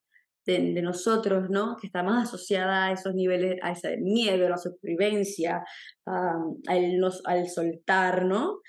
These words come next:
A nuestras raíces, ¿no? Lo, lo que realmente nos, nos da bases o cimientos en es-, para poder desenvolvernos en este mundo material.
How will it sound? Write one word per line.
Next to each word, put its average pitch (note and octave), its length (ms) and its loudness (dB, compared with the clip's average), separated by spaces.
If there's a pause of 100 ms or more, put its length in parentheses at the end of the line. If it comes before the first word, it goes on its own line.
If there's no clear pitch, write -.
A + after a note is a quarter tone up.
(340)
A G#3+ 140 2
nuestras G3+ 400 2
raíces, G3 600 2
¿no? G#3 220 2
Lo, A3+ 180 0
lo F#3+ 200 0
que F#3+ 240 0 (920)
realmente A#3 520 2
nos, A3 600 0 (460)
nos A3 120 4
da F#3+ 380 0
bases A#3+ 440 2
o G3+ 80 2
cimientos A3 840 2
en F#3 100 0
es-, F#3 200 -6
para F#3 220 2
poder G3 220 4
desenvolvernos G#3 720 2
en F3+ 60 2
este G3 240 0
mundo A3+ 400 4
material. F#3+ 580 0